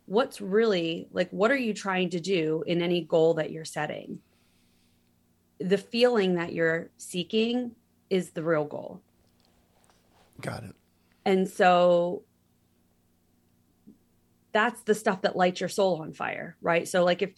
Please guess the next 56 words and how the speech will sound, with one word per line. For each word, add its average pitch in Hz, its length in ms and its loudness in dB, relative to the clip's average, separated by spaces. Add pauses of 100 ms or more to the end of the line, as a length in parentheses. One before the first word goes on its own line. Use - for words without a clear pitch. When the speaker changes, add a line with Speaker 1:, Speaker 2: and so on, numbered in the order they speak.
(160)
Speaker 1:
if 196 200 2
people 220 240 -2
are 185 40 4
like, 175 220 4
"Well, 175 140 2
when 175 160 0
I 175 80 0
do 220 240 -4
that, 208 320 2
when 175 120 -2
I 170 80 -2
have 214 280 -2
this, 233 260 0
and 185 140 -2
then 180 100 0
I 170 80 0
can 175 220 -4
do 220 180 -4
this, 190 380 0 (320)
and 180 120 0
then 175 160 2
go 196 180 4
on 196 120 2
this 190 160 -2
vacation, 175 720 0 (220)
then 190 160 4
I'm 185 160 2
gonna 175 160 -2
be 175 160 -6
really 170 300 -2
joyful," 156 600 -6
right? 180 180 2
I 190 60 0
mean, 196 140 0
how 220 180 -4
many 247 220 -2
people 220 380 -4
do 185 140 -10
you 185 120 -2
hear 190 540 0 (360)
that 185 240 -2
pour 196 400 0
all 190 180 2
of 202 120 0
themselves 175 640 -2
into 170 300 -4
their 165 140 -2
work, 196 460 2
but, - 100 -8
and 175 100 -4
they're 170 120 -2
doing 214 400 2
it - 160 0
for 180 160 -2
their 160 180 -4
family? 180 800 -2